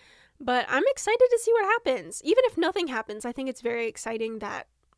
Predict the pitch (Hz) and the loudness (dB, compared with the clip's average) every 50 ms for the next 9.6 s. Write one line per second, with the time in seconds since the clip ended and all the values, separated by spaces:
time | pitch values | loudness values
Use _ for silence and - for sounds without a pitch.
0 | _ - - 214 214 226 214 214 214 - - - 240 220 - - - - 240 233 | _ -16 -12 -8 -6 -2 -2 -2 -4 -4 -6 -6 -6 -6 -6 -6 -4 -2 -2 -2
1 | 240 233 226 - - 233 226 - - - - - - - - 240 - - 226 226 | -4 -6 -8 -6 -6 -6 -6 -6 -8 -6 -6 -6 -6 -6 -10 -14 -14 -10 -10 -10
2 | 220 - 226 - - 220 - 208 - - - 240 226 - 226 220 226 233 233 240 | -8 -10 -12 -12 -12 -14 -14 -14 -14 -14 -14 -16 -14 -12 -12 -10 -8 -6 -6 -4
3 | 269 302 311 269 233 - - - - - - _ _ - 302 370 392 330 311 262 | -6 -6 -6 -8 -12 -12 -14 -14 -14 -14 -20 _ _ -2 -2 0 2 2 2 2
4 | 233 180 170 202 254 330 - - 202 - 240 220 - 120 233 233 - 240 226 226 | 2 -2 -4 -4 -6 -4 -4 -4 -6 -6 -8 -8 -6 -6 -6 -6 -4 -4 -2 0
5 | 226 220 226 233 226 247 240 240 - - - - - - - 226 247 294 359 349 | 0 0 -2 -2 -2 -4 -4 -4 -6 -8 -12 -12 -10 -10 -8 -8 -6 -6 -6 -6
6 | - - - 262 247 247 240 240 - - 254 233 - - 226 240 277 - 339 - | -10 -10 -8 -6 -4 -4 -4 -6 -6 -8 -10 -10 -10 -10 -10 -8 -6 -6 -6 -6
7 | - - - 226 208 220 240 254 370 - - - - 247 233 226 226 233 254 269 | -6 -8 -8 -8 -8 -4 -4 -4 -4 -4 -8 -10 -8 -8 -8 -8 -6 -6 -4 -4
8 | 311 320 262 277 - 247 240 240 233 233 233 233 247 269 - - - - - _ | -4 -6 -6 -6 -6 -6 -4 -4 -2 -2 -2 -4 -6 -8 -14 -20 -20 -20 -20 _
9 | _ _ _ 254 262 277 285 285 277 262 233 | _ _ _ -4 -4 -2 -2 -4 -6 -8 -10